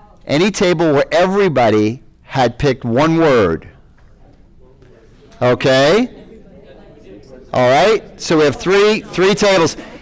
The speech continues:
Any table that, uh, let's say three to four of the six people had one word? Yeah, okay.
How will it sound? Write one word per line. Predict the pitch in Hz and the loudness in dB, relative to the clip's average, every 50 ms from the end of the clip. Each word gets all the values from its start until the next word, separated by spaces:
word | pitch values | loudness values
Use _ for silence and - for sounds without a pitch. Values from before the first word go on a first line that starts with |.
| - - - | -18 -6 -2
Any | 185 196 214 226 226 226 233 208 | -2 0 2 2 0 0 0 -2
table | - - 214 220 220 226 220 208 226 226 226 226 233 226 226 - - - - - - | -2 -2 0 2 2 2 2 2 2 4 4 4 2 0 -2 -8 -18 -20 -20 -20 -10
that, | - 139 135 151 165 160 160 160 156 156 151 156 - - - - | -8 -4 -2 2 2 4 4 4 4 2 0 -2 -6 -8 -4 -2
uh, | 147 151 147 139 139 135 131 127 120 120 110 - - - - - - _ _ _ | 0 2 2 4 4 4 4 4 2 2 0 -4 -12 -20 -20 -20 -20 _ _ _
let's | - 151 180 175 - | -2 -2 0 0 0
say | - - 190 175 165 160 160 156 143 | -2 0 2 2 2 2 2 2 0
three | 131 - - - - 160 170 185 190 190 190 185 185 185 180 175 - - | -2 -6 -12 -10 -4 -2 0 2 2 2 2 2 2 2 0 -4 -8 -10
to | - - 143 - | -6 -6 -6 -6
four | - - 160 156 156 165 180 196 208 208 | -4 -2 0 2 2 2 2 2 2 0
of | 175 185 170 | 0 -2 -2
the | 175 | -2
six | 180 - - 202 175 - | -2 -2 -2 -4 -4 -4
people | - 208 202 196 - 208 208 202 - - - - | -4 -4 -4 -2 0 0 0 0 -2 -4 -10 -4
had | - 170 165 156 147 143 131 | -2 -2 -2 -2 -4 -8 -4
one | 127 143 156 165 175 190 202 196 185 | -2 0 2 2 2 0 -2 -2 0
word? | 185 202 202 202 214 226 247 262 254 - - - - 226 226 202 214 214 - 226 208 190 170 - - - - _ - - - - - - | 0 2 2 2 2 0 0 -4 -8 -16 -20 -20 -20 -20 -20 -20 -20 -20 -20 -20 -20 -20 -20 -20 -20 -20 -20 _ -20 -20 -20 -20 -12 -6
Yeah, | 156 170 165 131 - - - - - - - - - - - - - - | -2 0 0 0 -2 -4 -12 -20 -20 -20 -20 -20 -20 -20 -20 -20 -8 -4
okay. | - 143 135 127 - 165 143 139 139 151 185 226 254 | -2 -2 -2 0 0 0 2 2 4 2 2 0 -2